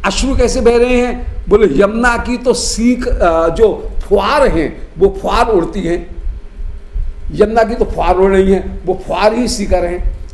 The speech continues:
कभी कभी तो, अ, छोटी छोटी सी जो, अ, यमुना की बूंद जो हैं वो लहरों के साथ में जो उ-, उ-, उड़ती हैं वो ही उसके आंसू हैं। और वृक्ष जो हैं उनमें से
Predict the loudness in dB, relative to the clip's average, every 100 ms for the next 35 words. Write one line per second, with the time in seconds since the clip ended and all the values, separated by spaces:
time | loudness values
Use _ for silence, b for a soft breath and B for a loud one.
0 | -4 -2 0 0 0 -2 -6 -6 -8 -4
1 | -2 2 2 2 -2 -2 -2 0 0 2
2 | 2 2 0 2 2 0 0 2 -2 -2
3 | -4 -4 -2 -2 -2 0 0 -2 -4 2
4 | 4 4 2 2 0 -2 -2 -2 -2 0
5 | 2 2 -2 -2 -2 0 2 0 -2 -2
6 | 0 0 -4 -10 -4 2 4 2 0 0
7 | 0 0 2 2 2 -4 B -2 -2 0
8 | -2 -2 -4 -2 0 0 0 0 0 -2
9 | 0 -2 0 0 2 2